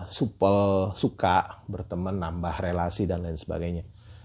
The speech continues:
Masalahnya itu jadwalnya, sering nggak ketemu. Ditambah lagi, farmnya Om David kan jauh ya, di Bogor, bukan di Jakarta. Sedangkan Om David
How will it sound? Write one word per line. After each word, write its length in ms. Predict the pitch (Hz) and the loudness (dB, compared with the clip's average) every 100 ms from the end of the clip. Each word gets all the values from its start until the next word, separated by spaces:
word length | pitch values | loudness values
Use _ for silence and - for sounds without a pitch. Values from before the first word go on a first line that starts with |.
| - - - - - - - - | -20 -20 -20 -20 -20 -20 -8 -4
Masalahnya 480 | 117 147 143 190 | 0 2 4 4
itu 800 | 170 220 - - - - 185 170 | 4 2 0 -4 -2 8 10 10
jadwalnya, 1200 | 151 147 - 156 143 151 156 156 135 113 107 101 | 8 4 4 4 4 4 2 0 0 0 -2 -4
sering 240 | 101 107 107 | -2 0 0
nggak 240 | 95 - | 0 -2
ketemu. 480 | - 107 107 98 - | -2 0 2 0 0
Ditambah 460 | 92 - 95 101 98 | -2 0 2 2 2
lagi, 400 | 90 110 151 147 - | 4 4 2 0 -2
farmnya 320 | 110 101 101 | 2 2 2
Om 160 | 95 | 0
David 200 | 92 127 - | 0 0 2
kan 120 | 165 | 4
jauh 400 | 135 95 82 123 | 4 4 4 6
ya, 240 | 151 117 120 | 8 6 4
di 80 | 95 | 0
Bogor, 400 | 90 87 101 101 | 0 2 0 0
bukan 240 | 87 90 | -2 -4
di 80 | 85 | -4
Jakarta. 560 | 85 - 82 - 101 | -4 -4 -6 0 0
Sedangkan 320 | - 85 95 120 | 0 -4 -2 -2
Om 160 | 87 | -4
David 540 | 87 82 - - - | -4 2 2 2 -8